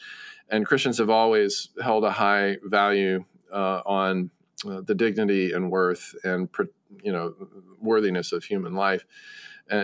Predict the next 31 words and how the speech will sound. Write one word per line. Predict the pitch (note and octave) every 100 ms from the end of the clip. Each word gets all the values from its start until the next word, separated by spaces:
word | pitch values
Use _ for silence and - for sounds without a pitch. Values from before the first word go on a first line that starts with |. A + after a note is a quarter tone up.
| F2+
and, | G#2+ -
and | A2
so, | - A#2 A2+ A2 - - - _
you | -
know, | A2+
I | -
wanna | C#3 C#3+ B2
enter, | A#2 A#2+ A#2 A2 - _
I | A#2
wanna | C#3+ C3+
enter | A#2+ A#2+
these | A2 G#2+ -
spaces, | - C3 D3 G#2 G2+ - - -
um, | A2 G2+ G2+ G2 G2 - _ _ _ A2+
being | A#2+ B2 B2
consistent. | A#2 A2 - C#3 - G#2+ G#2 _ - - - -
Uh, | G#2+ G#2 G2+ -
and, | A2 G#2+ G#2+ G#2+
you | F2 A2+
know, | G#2+
one | B2+
of | D3
the | C3
ways | A#2+ A2
that | A2+
I | G#2+ G2+
challenge | - A2 B2 C3 A2
my, | G#2+ G#2 G2+ F#2+
my | G#2 G2
Christian | G2 C#3 D#3 G#2
friends | - F#2 E2 F2 -